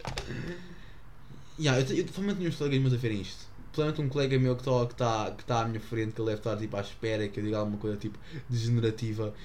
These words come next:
e, tipo, vir-se, vir, ah, na segunda-feira vir-se para, para mim e diga, "Eu ouvi teu podcast, eu sei que falaste mal de mim, eu vou destruir-te." Não, eu não vou fazer nada disso, ok? Não vou fazer nada disso. Eu não, eu não sou aquele tipo de pessoa. You know,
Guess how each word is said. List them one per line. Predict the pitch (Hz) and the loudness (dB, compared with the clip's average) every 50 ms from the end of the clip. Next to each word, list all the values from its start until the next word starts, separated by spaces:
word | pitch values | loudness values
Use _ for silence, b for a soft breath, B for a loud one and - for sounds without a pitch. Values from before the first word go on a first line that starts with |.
| B B B | B B B
e, | 123 123 | 0 2
tipo, | 120 127 120 - - | 2 2 -2 -2 -4
vir-se, | - 117 110 120 117 110 - - - - | -4 -2 0 0 0 0 -2 -6 -6 -4
vir, | 117 113 117 117 123 - | -2 0 0 0 0 0
ah, | 110 117 120 - | 0 0 0 0
na | 120 120 117 110 | 0 0 0 0
segunda-feira | 107 - 127 120 110 107 - 120 117 117 | 0 0 2 2 2 2 2 4 4 4
vir-se | 113 107 110 117 117 107 - | 2 2 0 0 -2 -2 -2
para, | - 117 113 | -4 -4 -4
para | 107 107 117 110 | -2 -2 -2 -2
mim | 110 113 113 113 | 0 0 -2 -2
e | |
diga, | 107 107 107 101 - 107 | -2 -2 -2 -2 -2 -2
"Eu | 107 104 | -2 -2
ouvi | 98 90 92 92 90 87 85 B B B B B B B B - | -2 -2 -4 -6 -6 -8 -8 B B B B B B B B -8
teu | 107 98 | -8 -6
podcast, | - 98 95 - - - 92 80 - - - | -4 -6 -6 -6 -4 -4 -4 -4 -4 -6 -6
eu | - | -6
sei | - - 98 | -6 -6 -6
que | - | -6
falaste | - 95 90 - - 101 | -4 -6 -6 -6 -6 -6
mal | 92 90 90 | -6 -6 -4
de | 90 | -6
mim, | 90 85 85 87 B B B B B - | -6 -6 -8 -8 B B B B B -6
eu | 110 107 | -4 -4
vou | 104 104 | -2 -4
destruir-te." | 101 - - 117 110 104 98 98 98 - 110 107 - 147 | -4 -6 -6 -4 -2 -2 -2 -2 -6 -8 -12 -12 -12 -6
Não, | 185 208 226 247 240 240 | 2 4 8 8 10 10
eu | 240 | 10
não | 240 247 | 8 6
vou | 240 | 6
fazer | 220 233 214 | 6 6 6
nada | 208 196 180 170 | 6 6 6 6
disso, | 147 131 135 123 | 4 4 4 2
ok? | 117 120 127 127 123 117 | 2 4 4 2 2 2
Não | 120 123 123 | 2 2 2
vou | 131 127 | 4 4
fazer | 135 131 | 4 4
nada | 123 120 120 117 107 | 4 4 4 2 2
disso. | 95 92 - 107 | -2 -2 -2 0
Eu | 131 | 2
não, | 139 131 131 135 | 2 0 0 -2
eu | 139 | -2
não | 143 143 | -2 -2
sou | 135 - 135 | -2 0 0
aquele | 131 131 120 113 | 0 2 0 0
tipo | 117 107 | -2 -4
de | - - | -4 -4
pessoa. | 110 107 104 - 131 B B B B B B B B B B | -4 -4 -2 -4 -4 B B B B B B B B B B
You | 107 101 | -6 -4
know, | 101 95 95 95 | -4 -4 -4 -6